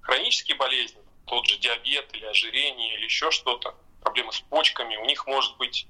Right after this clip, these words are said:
повышенный уровень этих самых протеаз, а повышенный уровень протеаз коррелирует с потенциальным повышенной заражаемостью коронавирусом, потому что протеазы играют активную роль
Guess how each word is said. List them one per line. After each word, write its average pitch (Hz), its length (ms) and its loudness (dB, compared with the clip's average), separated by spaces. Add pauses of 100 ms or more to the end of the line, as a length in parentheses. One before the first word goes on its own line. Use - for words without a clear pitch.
(160)
повышенный 151 520 4
уровень 123 380 0 (240)
этих - 260 -4
самых - 320 0
протеаз, - 600 2 (420)
а 123 140 6
повышенный 165 500 4
уровень 160 160 -6
протеаз 190 460 2
коррелирует 135 680 -2
с - 220 -4 (140)
потенциальным 131 840 2 (180)
повышенной 117 640 2
заражаемостью 123 920 0
коронавирусом, 139 600 2
потому 127 200 -2
что - 140 -2
протеазы 143 540 2
играют 131 300 2
активную 120 420 -4
роль 135 200 2